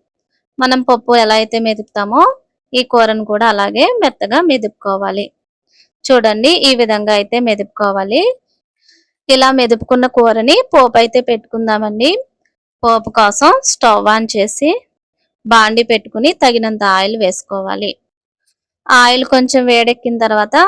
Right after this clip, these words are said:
మనం ముందుగానే శుభ్రం చేసి కడిగి పెట్టుకున్న ఎండు రొయ్యల్ని వేసుకోవాలి. ఈ రొయ్యల్ని కొంచెం సేపు వేయించుకోవాలి. రొయ్యలు ఈ విధంగా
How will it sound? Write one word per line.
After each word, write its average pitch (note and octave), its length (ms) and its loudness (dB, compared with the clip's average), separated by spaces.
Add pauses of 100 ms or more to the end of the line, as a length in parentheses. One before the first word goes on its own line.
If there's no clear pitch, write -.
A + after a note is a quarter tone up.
(140)
మనం A#3+ 280 2
ముందుగానే B3 560 0
శుభ్రం A#3 420 -4
చేసి A#3+ 320 0 (1200)
కడిగి B3+ 360 2
పెట్టుకున్న A#3+ 440 0 (200)
ఎండు A#3 240 0
రొయ్యల్ని A#3 320 2
వేసుకోవాలి. G3+ 720 -2 (1400)
ఈ - 20 4 (100)
రొయ్యల్ని A#3+ 460 2 (160)
కొంచెం C4+ 300 0 (100)
సేపు A3+ 280 -2 (160)
వేయించుకోవాలి. G#3+ 880 -2 (1120)
రొయ్యలు C4 340 4
ఈ C4+ 120 2
విధంగా A3 340 0